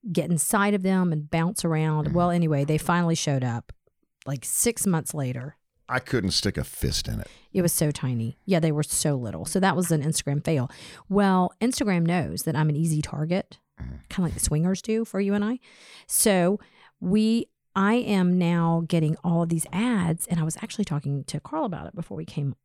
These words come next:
Speaker 1: came on to record. I'm getting all these ads about an ear cleaner, an earwax cleaner with a camera scope on it.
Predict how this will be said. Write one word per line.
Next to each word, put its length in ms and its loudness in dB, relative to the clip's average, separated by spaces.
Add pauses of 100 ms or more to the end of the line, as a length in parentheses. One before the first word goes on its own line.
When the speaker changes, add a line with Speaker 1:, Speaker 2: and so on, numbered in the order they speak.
(140)
Speaker 1:
came 220 -2
on 140 -2
to 100 -10
record. 340 -4 (260)
I'm 120 4
getting 240 4
all 80 4
these 160 0
ads 400 0
about 600 0 (340)
an 120 2
ear 180 -2
cleaner, 440 -8 (120)
an 120 2
earwax 420 -2
cleaner 380 -6 (100)
with 160 4
a 80 4
camera 560 0
scope 480 -4
on 160 -6
it. 200 -16